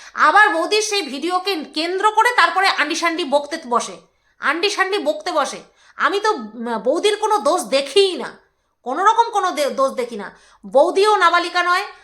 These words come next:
আমাদের বেচুও কিন্তু নাবালক নয়, দুজনেই সাবালক সাবালিকা। তো একে অপরের কমতিকে,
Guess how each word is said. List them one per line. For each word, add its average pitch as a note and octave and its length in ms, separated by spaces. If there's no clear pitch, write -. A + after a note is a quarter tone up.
আমাদের C4+ 300
বেচুও D#4+ 480
কিন্তু E4 240
নাবালক A#3 500
নয়, F#3 180
দুজনেই D#4 400
সাবালক C#4 440
সাবালিকা। A3 640
তো C#4 180
একে C#4 280
অপরের E4+ 460
কমতিকে, D#4+ 760